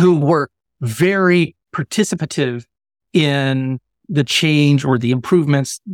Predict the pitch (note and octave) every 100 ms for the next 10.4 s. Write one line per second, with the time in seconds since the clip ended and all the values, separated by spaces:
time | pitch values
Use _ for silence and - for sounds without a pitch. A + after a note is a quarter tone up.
0 | D3+ E3+ D3 C#3 B2+ C3+ C#3 C#3+ A#2+ G#2+
1 | A2+ _ _ _ _ D3 C#3+ C3+ - D#3+
2 | F#3 F3 E3 D3 D#3 D#3+ D#3+ D3 C#3+ D#3
3 | E3 D#3 D3 C#3 C3+ C#3+ - D#3 D#3 -
4 | _ _ _ - D#3 E3 D#3+ D#3+ D#3 _
5 | _ _ - F3 A3 G#3+ D#3+ E3 D3 B2+
6 | B2+ E3+ - F#3+ F#3 G#3 A3 - - -
7 | - - D#3 D3+ D3+ D3+ D3+ D#3+ - C#3+
8 | C#3 D#3 D3+ - D3+ D3 - C#3+ C3+ C3+
9 | - E3+ D#3 _ - C#3+ D#3 D3+ D3+ D#3
10 | E3 E3 D#3+